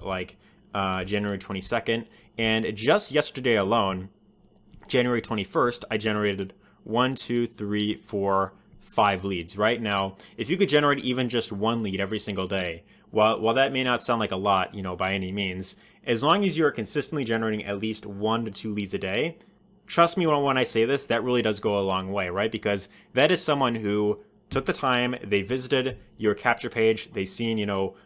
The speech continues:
uh, something that you were offering on the front end, and they raised their hand, they said, "Yes, I wanna learn more." And that person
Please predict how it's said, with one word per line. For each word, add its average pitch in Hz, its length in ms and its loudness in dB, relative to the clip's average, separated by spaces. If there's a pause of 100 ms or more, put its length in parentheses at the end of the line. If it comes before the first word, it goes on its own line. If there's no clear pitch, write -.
(160)
uh, 95 240 0
something 151 340 0
that 107 100 -2
you 113 100 0
were 98 140 2
offering 107 320 2
on 101 80 -2
the 95 60 -4
front 98 260 -2
end, 101 220 -4 (380)
and 113 240 2 (120)
they 117 120 6
raised 131 280 2
their 147 80 2
hand, 110 220 -2
they 104 60 0
said, 104 200 -4
"Yes, 107 260 0
I 104 60 0
wanna 101 200 -2
learn 98 180 -2
more." 95 400 -2 (280)
And 110 340 0
that 135 180 2
person 120 520 0